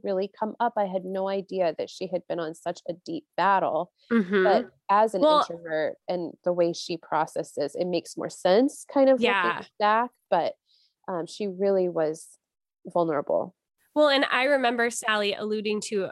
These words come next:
Speaker 2: a child of hers having O C D, but I didn't know it was Sarah.
Speaker 1: Yeah.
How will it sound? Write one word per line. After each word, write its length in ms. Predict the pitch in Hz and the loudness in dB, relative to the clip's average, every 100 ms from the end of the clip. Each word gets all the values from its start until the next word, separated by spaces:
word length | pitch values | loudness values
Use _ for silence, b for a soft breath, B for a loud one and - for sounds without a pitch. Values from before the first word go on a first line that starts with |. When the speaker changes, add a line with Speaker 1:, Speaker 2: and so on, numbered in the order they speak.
| _ | _
Speaker 2:
a 60 | 220 | -8
child 340 | - 226 202 | -2 0 0
of 100 | 190 | 0
hers 280 | - 190 185 | 0 0 0
having 380 | - 226 226 220 | -2 -2 0 -2
O 140 | 185 | -4
C 240 | 175 - 170 | -10 -10 -10
D, 340 | - - 165 _ b b b b - | -10 -12 -12 _ b b b b -6
but 440 | 226 214 185 - - _ - | -2 0 -2 -4 -12 _ -4
I 80 | 233 | 0
didn't 280 | 233 254 220 | 2 2 2
know 200 | 226 220 | 2 2
it 120 | 151 | 0
was 420 | 214 196 - - _ - | -2 -2 -8 -12 _ -12
Sarah. 380 | - 311 247 - _ _ _ _ _ _ _ - | -2 0 0 -4 _ _ _ _ _ _ _ -2
Speaker 1:
Yeah. 300 | 180 180 151 | 2 2 0